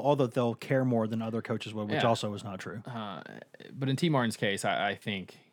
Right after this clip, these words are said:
Speaker 2: um, what he meant to the program obviously adds value for him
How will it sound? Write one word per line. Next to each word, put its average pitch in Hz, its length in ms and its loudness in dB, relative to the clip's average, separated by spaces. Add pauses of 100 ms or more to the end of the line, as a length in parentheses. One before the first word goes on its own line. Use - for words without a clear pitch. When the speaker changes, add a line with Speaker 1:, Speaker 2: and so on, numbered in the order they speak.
(320)
Speaker 2:
um, 90 580 -10 (140)
what 107 140 -4
he 107 120 -2
meant 98 240 -4
to 104 100 -8
the 90 60 -8
program 92 640 -8 (800)
obviously 98 380 -2
adds 90 200 -6
value 92 420 -4
for - 160 -14
him 101 400 -4